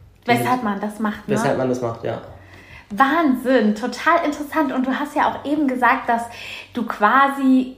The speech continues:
Speaker 1: schauen musstest, als du diese vielen Rückschläge in deiner Schullaufbahn erlitten hast, welche Leute hinter dir stehen und welche nicht.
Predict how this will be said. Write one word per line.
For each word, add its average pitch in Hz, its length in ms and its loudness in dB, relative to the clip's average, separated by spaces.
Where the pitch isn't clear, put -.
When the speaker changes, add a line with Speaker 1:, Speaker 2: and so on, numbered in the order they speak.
Speaker 1:
schauen 277 500 2
musstest, 262 540 2
als 226 200 2
du 233 60 -6
diese 214 260 -4
vielen 233 440 0
Rückschläge 262 540 -2
in 202 180 -2
deiner 202 260 -4
Schullaufbahn 202 720 0
erlitten 190 500 -6
hast, 269 200 0
welche 277 300 4
Leute 254 340 4
hinter 277 320 -2
dir 254 220 -2
stehen 247 340 -4
und 214 160 -2
welche 226 300 0
nicht. 285 460 0